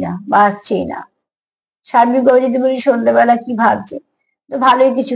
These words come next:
ভাবছে, নেগেটিভিটি তো নেই। এক তো সঠিক সময় অপেক্ষা করছে, দ্বিতীয়ত সময় সঙ্গে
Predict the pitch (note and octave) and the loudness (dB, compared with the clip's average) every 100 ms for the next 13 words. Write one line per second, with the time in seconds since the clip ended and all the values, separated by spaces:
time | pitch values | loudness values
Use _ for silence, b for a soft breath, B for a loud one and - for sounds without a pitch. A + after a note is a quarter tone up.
0 | A3 G3+ G#3 A3 A3 A#3 A#3 A#3+ A#3 A3+ | 0 2 0 -2 0 0 0 -2 0 0
1 | G#3+ G#3 - _ _ _ _ - B3 C#4+ | -2 -4 -10 _ _ _ _ -6 -2 0
2 | C#4 C4+ C4+ C#4 B3+ B3 A3+ A#3 A#3+ A#3+ | 0 2 2 2 4 4 2 0 0 0
3 | A#3 C4+ A3+ A3+ A#3+ B3+ B3 B3 A#3 A3+ | -2 -2 -2 -4 -4 -4 0 0 0 -2
4 | A#3+ | -2